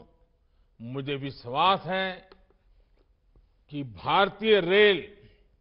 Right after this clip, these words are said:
और समाज में हर स्तर पर हो रहा बदलाव विकसित भारत की और एक महत्वपूर्ण कदम साबित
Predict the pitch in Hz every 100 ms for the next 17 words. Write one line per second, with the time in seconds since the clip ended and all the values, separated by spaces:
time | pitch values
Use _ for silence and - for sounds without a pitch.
0 | _ _ _ _ _ _ _ _ _ _
1 | _ _ _ - 143 180 180 139 - 156
2 | 160 165 165 139 117 87 _ _ _ _
3 | _ _ _ _ _ _ _ _ - 170
4 | 233 269 233 - _ 190 214 214 208 202
5 | 135 175 196 180 147 156 127 135 135 160
6 | 196 214 - _ _ _ _ _ _ _
7 | _ _ _ 90 101 185 - - 202 165
8 | 123 - 139 170 165 - 147 143 101 80
9 | _ _ _ _ _ _ _ 123 151 175
10 | 180 185 180 139 156 170 170 156 123 135
11 | 135 160 - 147 120 143 131 135 123 131
12 | 120 123 117 123 120